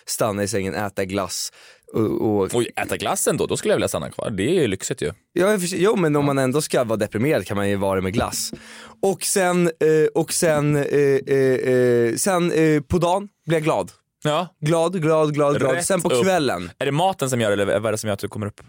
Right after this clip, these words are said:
Speaker 1: Det är maten. Nej, nej, nej, nej, nej, nej, nej. Men alltså, när jag går ur sängen, gör mina saker som
Speaker 2: Ja.
Speaker 1: jag gör, då är jag glad. Träffar folk.
Speaker 2: Mm,
Speaker 1: Glad,
Speaker 2: mm.
Speaker 1: glad,
Speaker 2: Mm,
Speaker 1: glad,
Speaker 2: mm,
Speaker 1: glad,
Speaker 2: mm.
Speaker 1: glad. Sen kväll.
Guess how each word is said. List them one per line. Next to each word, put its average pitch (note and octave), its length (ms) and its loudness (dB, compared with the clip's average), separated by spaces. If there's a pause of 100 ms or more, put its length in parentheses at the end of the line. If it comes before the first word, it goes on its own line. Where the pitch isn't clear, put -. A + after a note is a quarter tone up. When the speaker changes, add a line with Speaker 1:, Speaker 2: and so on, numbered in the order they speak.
Speaker 1:
Det G#3 400 2
är - 40 0
maten. G#3+ 560 -4
Nej, E3 280 2
nej, F#3 260 0
nej, G3+ 180 2
nej, G3 120 2
nej, D#3+ 160 2
nej, D3+ 180 0
nej. C3+ 180 0
Men B2 180 -2
alltså, C#3 200 -4
när D3+ 100 0
jag D3 120 0
går D3+ 200 2
ur F3 120 4
sängen, B2+ 360 0
gör C#3 240 2
mina B2 380 0
saker A2+ 340 -4
som G2 100 0
Speaker 2:
Ja. - 60 0
Speaker 1:
jag G#2+ 80 0
gör, G#2 360 2 (260)
då E3 80 0
är G3 60 2
jag F3+ 100 0
glad. G2+ 420 -2
Träffar B2+ 220 -4
folk. A2+ 540 -4
Speaker 2:
Mm, B2+ 140 -2
Speaker 1:
Glad, D3+ 320 0
Speaker 2:
mm. C3 60 -10
Speaker 1:
glad, A#2+ 200 0
Speaker 2:
Mm, A#2 120 -2
Speaker 1:
glad, G#2+ 200 0
Speaker 2:
mm, A2 120 -2
Speaker 1:
glad, G2 160 0
Speaker 2:
mm. G#2 120 -2
Speaker 1:
glad. G2+ 220 -2
Sen C3 240 -4
kväll. G2 340 -4